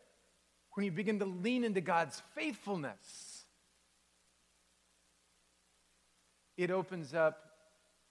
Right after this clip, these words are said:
new possibilities in my home, in my neighborhood, in my world. That's the power I want to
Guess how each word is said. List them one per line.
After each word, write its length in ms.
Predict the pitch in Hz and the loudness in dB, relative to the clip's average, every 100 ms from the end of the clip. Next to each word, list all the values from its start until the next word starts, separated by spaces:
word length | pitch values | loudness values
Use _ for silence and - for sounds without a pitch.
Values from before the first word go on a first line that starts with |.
| _ _ _ _ _ _ - | _ _ _ _ _ _ -10
new 160 | 143 | -10
possibilities 960 | 139 165 147 131 127 165 143 123 113 117 | -6 -6 -6 -10 -6 -6 -6 -8 -12 -14
in 100 | 120 | -12
my 160 | 110 | -10
home, 380 | 107 127 165 117 - _ _ _ _ _ _ _ _ _ _ _ _ - | -8 -8 -8 -10 -16 _ _ _ _ _ _ _ _ _ _ _ _ -14
in 100 | 123 | -6
my 160 | 139 | -6
neighborhood, 600 | 165 147 107 101 104 95 82 _ _ _ _ _ _ _ _ _ _ _ _ _ | -4 -8 -10 -14 -16 -20 -20 _ _ _ _ _ _ _ _ _ _ _ _ _
in 80 | 113 | -14
my 140 | 117 | -8
world. 400 | 120 117 120 92 - _ _ _ _ _ _ _ _ _ _ _ _ _ _ _ _ _ _ _ _ _ _ _ _ _ _ _ _ _ _ _ _ _ _ _ - | -8 -6 -6 -6 -12 _ _ _ _ _ _ _ _ _ _ _ _ _ _ _ _ _ _ _ _ _ _ _ _ _ _ _ _ _ _ _ _ _ _ _ -14
That's 180 | 117 - | -14 -12
the 100 | 104 | -20
power 440 | - - 95 87 | -18 -14 -14 -12
I 100 | 87 | -16
want 340 | 90 82 82 _ | -16 -20 -20 _
to 180 | - | -20